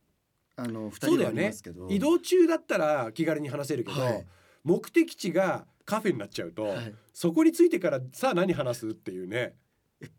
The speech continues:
Speaker 2: 緊張しますね。
Speaker 1: するよね。なんかちょっとそう、だから多分あんまそれでうちも会話があんま広がんないんで、家でなんか、「今日どうだった？」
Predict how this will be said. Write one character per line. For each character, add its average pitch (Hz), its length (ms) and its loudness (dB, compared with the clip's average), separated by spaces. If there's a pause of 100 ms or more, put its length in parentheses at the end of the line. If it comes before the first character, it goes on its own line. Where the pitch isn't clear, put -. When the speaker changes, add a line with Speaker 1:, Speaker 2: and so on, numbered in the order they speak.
Speaker 2:
緊 165 180 -6
張 170 140 -4
し 175 100 0
ま 156 60 4
す 160 180 -2
ね。 277 80 2
Speaker 1:
す 349 100 8
る - 120 6
よ - 40 2
ね。 - 220 -2
な 226 100 0
ん 262 60 -2
か 156 100 -4
ち - 80 -8
ょ 185 40 0
っ - 20 0
と 143 100 -8
そ 135 220 0
う、 123 60 0
だ 131 80 -4
か 123 80 -6
ら 117 80 -8
多 156 160 -8
分 127 120 -6
あ 127 40 -4
ん 185 100 -8
ま 208 80 -10
そ 220 100 -10
れ 214 60 -10
で 214 80 -10
う 175 160 -10
ち 185 80 -12
も 185 100 -6
会 185 200 -6
話 190 80 -4
が 175 80 -4
あ 175 40 -2
ん 180 60 -4
ま 170 60 -6
広 170 200 -4
が 185 80 -4
ん 185 80 -8
な 185 80 -10
い 135 60 -10
ん 92 80 -10
で、 80 220 -18 (260)
家 196 200 -2
で 160 180 0
な 123 80 -2
ん 117 80 -6
か、 107 200 -6 (220)
「今 262 60 0
日 - 20 -6
ど 233 60 -4
う 233 40 -2
だ 220 60 0
っ 175 80 -6
た？」 135 120 0